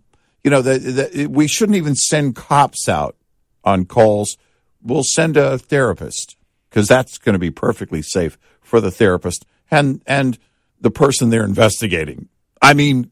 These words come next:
let's just, we can just soft walk our way into, "Oh my gosh, why is the crime skyrocketing?"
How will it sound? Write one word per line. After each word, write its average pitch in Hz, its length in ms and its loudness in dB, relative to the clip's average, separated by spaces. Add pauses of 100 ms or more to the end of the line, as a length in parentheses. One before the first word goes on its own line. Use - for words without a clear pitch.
let's 156 360 0
just, 117 500 -2 (300)
we 160 160 8
can 156 160 0
just 127 260 -2
soft 127 320 2
walk 113 380 0 (100)
our 101 220 4
way 92 420 0 (260)
into, 95 640 0 (320)
"Oh 190 140 6
my 127 220 2
gosh, 120 380 0
why 120 240 2
is 127 200 -2
the 117 120 -10
crime 95 600 -2 (240)
skyrocketing?" 78 1080 0